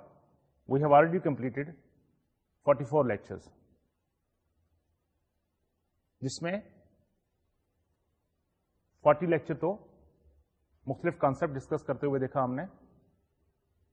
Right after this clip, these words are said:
Forty-one to forty-three were the basic review of basic human resource functions، اور فورٹی فورتھ لیکچر جو تھا، the last lecture,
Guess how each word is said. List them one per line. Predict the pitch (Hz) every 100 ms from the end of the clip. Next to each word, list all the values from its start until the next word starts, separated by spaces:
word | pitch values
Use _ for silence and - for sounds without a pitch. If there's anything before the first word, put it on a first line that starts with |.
| _ - 120
Forty-one | 147 160 160 156
to | 139
forty-three | 135 123 120 151
were | 143 123
the | 113
basic | 131 147 127
review | 123 165 202 - - - - 113
of | -
basic | 143 151 180 180 - - _ -
human | 143 139 127
resource | 131 117 127
functions، | 127 185 233 - - - - - _ _ _ - _ _ _ _ _ _ _ _ -
اور | - 117
فورٹی | 151 156
فورتھ | 170 175 147
لیکچر | 127 139
جو | 127 131
تھا، | 170 - - 123
the | 131
last | 143 127
lecture, | 117 139